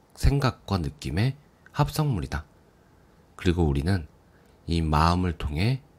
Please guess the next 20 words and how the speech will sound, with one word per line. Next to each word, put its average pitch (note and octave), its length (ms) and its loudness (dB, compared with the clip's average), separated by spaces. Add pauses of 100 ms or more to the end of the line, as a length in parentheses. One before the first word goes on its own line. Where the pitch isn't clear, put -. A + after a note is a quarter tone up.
(260)
우리의 D2+ 280 0
세상을 F#2+ 640 2 (100)
창조한다. A#2 640 -2 (640)
사실 A#2+ 560 4
우리에게 G#2 460 6
일어나는 F2+ 640 2 (100)
자질구레한 F2+ 760 2
모든 E2 320 2
일은 D#2 340 0 (560)
우리의 E2 280 4
마음 D2+ 420 2
속에서 E2+ 640 0 (140)
먼저 D2+ 320 -2
창조된다. G#2+ 680 -2 (920)
우리는 F2 300 4
마음 E2+ 360 4
속에서 G2 440 2
시간이라는 C3 640 2
것을 F#2 260 0
창조해내는데 G2+ 920 0